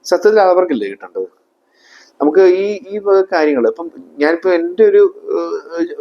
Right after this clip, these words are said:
ഏഹ്, ഏഹ്, ഇങ്ങനെ നോട്ടത്തിനകത്ത് കിട്ടുന്ന അല്ലെങ്കിൽ എൻ്റെ ഒരു, ഏഹ്, ചുറ്റുപാടിൽ നിന്നൊക്കെ ഞാൻ കണ്ട ചില ഇൻജസ്റ്റിസ് അല്ലെങ്കിൽ ആ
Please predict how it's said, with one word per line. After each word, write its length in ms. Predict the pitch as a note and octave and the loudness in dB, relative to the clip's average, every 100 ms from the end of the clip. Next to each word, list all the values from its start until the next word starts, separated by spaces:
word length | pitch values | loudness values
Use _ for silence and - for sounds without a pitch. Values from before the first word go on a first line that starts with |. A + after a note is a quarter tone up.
| D#3 | -2
ഏഹ്, 280 | D3+ D3+ D3 - _ _ - - D#3 | 2 2 0 -6 _ _ -14 -2 0
ഏഹ്, 340 | D3+ D#3 D3 D3 D3 D3 | 2 2 0 -2 -12 -12
ഇങ്ങനെ 160 | C#3+ C#3+ D3 | -10 -4 -2
നോട്ടത്തിനകത്ത് 520 | D3 D3+ D3+ D3 D3+ | -2 -2 -2 -2 -2
കിട്ടുന്ന 240 | C#3+ C#3 C#3 | -8 -4 0
അല്ലെങ്കിൽ 180 | C#3 C#3+ | 2 2
എൻ്റെ 120 | D3+ | 2
ഒരു, 80 | D#3+ D#3+ - _ _ - | 2 0 -8 _ _ 0
ഏഹ്, 100 | D3 D3 | 0 0
ചുറ്റുപാടിൽ 340 | D3 D#3 D3 | 0 0 2
നിന്നൊക്കെ 240 | D3+ D3+ C#3+ | 0 0 -2
ഞാൻ 100 | C#3 C#3+ D3 | -2 -4 -6
കണ്ട 160 | D3 C#3+ | -2 0
ചില 120 | C#3+ C#3 | 2 0
ഇൻജസ്റ്റിസ് 460 | C3 B2+ - C3 B2 | -2 -10 -4 -4 0
അല്ലെങ്കിൽ 260 | B2 B2 | -2 0
ആ 20 | B2 | 0